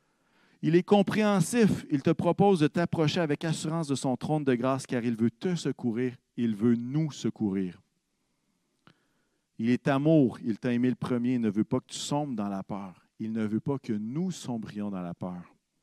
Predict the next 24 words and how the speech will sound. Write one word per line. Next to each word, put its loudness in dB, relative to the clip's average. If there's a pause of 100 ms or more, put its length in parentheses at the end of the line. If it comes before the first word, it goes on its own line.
(520)
Il -2
est 0
ton -2
ami -2 (540)
et -2
t'appelle -2
à -2
ne -2
pas -2 (280)
éloigner 0
ton -6
cœur -4
de 2
lui -4 (880)
et -2
de 2
ne 4
pas 0 (140)
éloigner -4
notre -6
cœur -6 (840)
de -2
son -8
cœur. -12